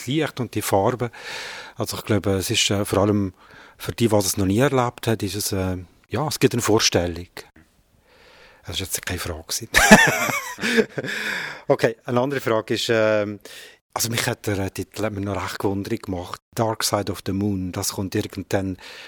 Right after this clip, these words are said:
das ist ein Lie-, ein Lied von David Gilmour, habe ich da im Buch dann gelesen, im Tippi wird das gespielt. Es hat aber sicher noch eine, äh, symbolische Bedeutung. Was ist für euch die dunkle Seite des Mondes?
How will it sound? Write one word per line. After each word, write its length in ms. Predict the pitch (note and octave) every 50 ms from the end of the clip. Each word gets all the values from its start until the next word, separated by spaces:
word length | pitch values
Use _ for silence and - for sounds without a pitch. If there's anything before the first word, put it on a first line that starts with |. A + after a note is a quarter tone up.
| - _
das 160 | - - -
ist 180 | G2 - - -
ein 60 | F#2+
Lie-, 120 | G2 B2+
ein 80 | - - -
Lied 240 | - G#2+ D#3 F3+ -
von 140 | - - C3
David 380 | A2+ A#2+ A2+ A#2 G#2+ G#2+ - -
Gilmour, 480 | A#2 A2+ C#3 C#3+ C#3+ C#3+ C#3+ C3+ A#2
habe 180 | B2+ C#3 C3+ C3+
ich 60 | C3
da 300 | - C3 B2+ C3 C3 B2+ - -
im 200 | B2+ A2+ A2 A2 A2 G#2+ G#2+
Buch 300 | - G#2+ A2 B2 - -
dann 280 | - B2 A#2 A2+ A2
gelesen, 400 | - - G#2 G2+ A2+ - - A#2+ A2
im 140 | G2+ F#2
Tippi 380 | - - C#3 - _ - C3+ B2+
wird 220 | A#2+ A2+ - -
das 160 | A2+ G#2+ - -
gespielt. 580 | - - - - A2 A2+ B2+ C#3+ C3+ - - - _ _ _ _ _ _ _ _ _ _ _ _ _ _ _
Es 160 | - - -
hat 80 | - A2
aber 120 | F2 G#2
sicher 300 | - - G2 - - F#2
noch 240 | F#2 F#2+ F#2+ - -
eine, 480 | G#2 G2 G2 G2 G2 G2 F#2+ F#2+ G2
äh, 40 | G2 F#2+ - -
symbolische 580 | - B2+ G#2+ F2+ F#2+ E2+ E2+ G#2 G2 - G#2
Bedeutung. 640 | - - - - F#2 F#2+ - _ _ - F#2 F2 - _ -
Was 220 | - G2 G2 - -
ist 140 | A2+ - -
für 180 | - - G2 F2+
euch 260 | F2 G2+ A2 - - -
die 140 | - A2+ G#2
dunkle 420 | - A2 G2+ G#2+ - - - G#2+ F#2+
Seite 360 | - G2 F2 G2+ - - A#2
des 200 | - G#2 - -
Mondes? 540 | F2+ F#2 F#2 - - - A#2 - - -